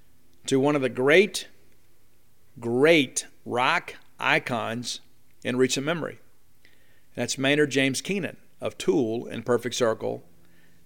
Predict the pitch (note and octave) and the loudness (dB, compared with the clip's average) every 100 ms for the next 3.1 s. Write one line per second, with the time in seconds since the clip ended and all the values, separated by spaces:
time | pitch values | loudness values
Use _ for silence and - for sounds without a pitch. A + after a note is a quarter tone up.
0 | - A#2 B2 B2+ A#2+ A#2+ A#2 A#2 - - | -10 -6 -4 -4 -2 0 0 -2 -8 -18
1 | - - - - - B2+ D3 G#3 E3+ C3 | -20 -20 -20 -20 -6 -2 2 2 2 2
2 | D3+ E3+ C3+ B2 B2 - - C3 C3 A#2 | 4 4 2 0 -6 -12 -4 0 0 -2